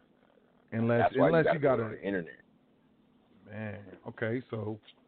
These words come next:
Speaker 1: all right, so they said by June of twenty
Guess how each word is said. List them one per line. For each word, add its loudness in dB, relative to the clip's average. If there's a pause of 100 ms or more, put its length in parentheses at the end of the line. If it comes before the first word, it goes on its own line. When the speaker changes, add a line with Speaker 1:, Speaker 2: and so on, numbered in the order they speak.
(580)
Speaker 1:
all 2
right, 0 (100)
so 2 (2000)
they 2
said 4
by 2
June -4 (160)
of -6 (140)
twenty -2